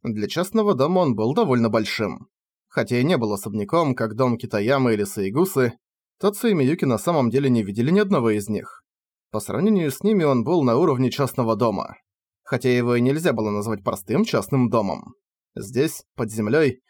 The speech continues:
находился инженерный магический научно-исследовательский центр – который был столь же высокотехнологичный, как и исследовательская лаборатория университета.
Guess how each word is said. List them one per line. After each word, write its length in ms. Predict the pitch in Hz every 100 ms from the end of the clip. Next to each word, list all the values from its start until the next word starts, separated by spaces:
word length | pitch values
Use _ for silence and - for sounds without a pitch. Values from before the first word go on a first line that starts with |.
| _
находился 580 | 120 120 156 240 - 151
инженерный 480 | 131 113 143 165 127
магический 500 | 117 113 160 131 -
научно-исследовательский 1120 | 113 127 143 131 107 - 123 117 107 101 -
центр – 500 | - 190 185 139 139 - _ _ -
который 240 | 147 247
был 220 | 175 147
столь 220 | - 220 175
же 140 | 131
высокотехнологичный, 1080 | 123 120 - 117 113 120 113 175 220 160 123
как 200 | 214 208
и 100 | 127
исследовательская 760 | - 180 143 123 123 - 131
лаборатория 580 | 117 107 107 - 214 143
университета. 880 | 131 123 120 - 117 123 92 -